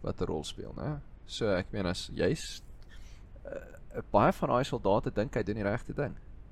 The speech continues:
So is dit nou die cultural ding. So ek, eh, eh, ek, eh, as oom Hitler aanhanger dink,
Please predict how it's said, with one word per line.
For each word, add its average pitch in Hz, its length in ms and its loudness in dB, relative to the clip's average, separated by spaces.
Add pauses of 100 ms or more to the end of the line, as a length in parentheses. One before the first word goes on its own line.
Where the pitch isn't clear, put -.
(340)
So - 140 0
is 98 120 2
dit - 180 -2
nou 120 80 0
die 110 160 -2
cultural 120 520 2
ding. 60 260 -4
So - 180 -6
ek, 92 400 2
eh, 95 180 4 (500)
eh, - 200 2
ek, - 240 2
eh, 113 160 4
as - 480 2 (520)
oom 92 440 -2
Hitler 95 480 2 (180)
aanhanger 98 560 4
dink, 90 360 -2